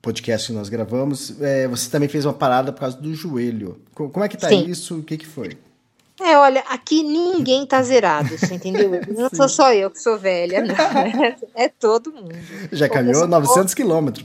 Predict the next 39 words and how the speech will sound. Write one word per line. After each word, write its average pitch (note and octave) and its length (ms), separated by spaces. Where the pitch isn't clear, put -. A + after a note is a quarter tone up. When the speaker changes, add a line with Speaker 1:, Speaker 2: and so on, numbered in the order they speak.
Speaker 1:
poxa. G#2+ 340
Speaker 2:
Ô, G#3+ 420
já G3 200
andei G3 180
novecentos. A#3+ 480
E A3 100
aqui A3 380
é, B3+ 100
todo F#4 220
mundo B3+ 340
tem F#3+ 360
ou A3+ 160
um D4+ 80
problema G#3 440
no G3 120
calcanhar, D#3 640
ou G#3+ 120
uma A#3+ 200
bolha, D#3 520
ou A#3+ 160
um C4+ 60
problema G3+ 420
no F#3+ 140
joelho, D#3 560
ou A#3 160
no B3+ 80
outro G#3+ 300
joelho, E3 400
ou A3+ 40
na A3+ 140
coxa, E3+ 640
ou A3 120
nas G#3+ 220
costas. D#3+ 560
Alguma B3+ 420
coisa A3+ 440
tá A3 140
doendo, F3 320
né? E3 240